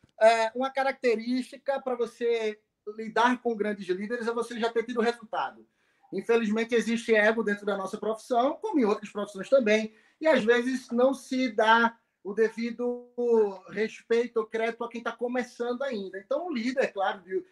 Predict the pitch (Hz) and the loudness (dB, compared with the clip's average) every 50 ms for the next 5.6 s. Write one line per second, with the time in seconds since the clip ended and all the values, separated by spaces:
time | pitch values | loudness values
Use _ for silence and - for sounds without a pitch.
0 | _ _ - _ - 156 165 160 208 208 208 202 196 - 202 208 214 202 185 180 | _ _ -20 _ -20 -12 -6 -4 -2 4 4 4 4 4 2 4 4 4 6 6
1 | 196 220 - 269 311 392 311 226 233 220 233 226 233 240 254 247 - 170 170 185 | 4 2 2 -4 -8 -6 -2 2 4 4 4 4 2 2 2 0 -2 -8 -12 -10
2 | 226 214 220 226 226 - 202 202 214 208 208 208 196 190 202 196 220 - - 160 | -8 -8 -8 -8 -8 -8 -10 -8 -8 -8 -6 -6 -4 -4 -6 -8 -8 -6 -2 -2
3 | 139 127 - _ _ _ - - - - _ - 156 196 214 190 190 240 254 226 | 0 -2 -2 _ _ _ -20 -20 -20 -20 _ -2 2 2 4 6 6 4 6 6
4 | 269 262 - 254 247 262 262 262 262 - 262 240 240 240 233 220 - - _ - | 4 2 2 0 2 2 2 2 0 -2 0 0 2 2 2 0 0 -2 _ -20
5 | _ _ _ _ _ _ - 160 190 214 226 - | _ _ _ _ _ _ -4 -2 -2 -2 -2 -4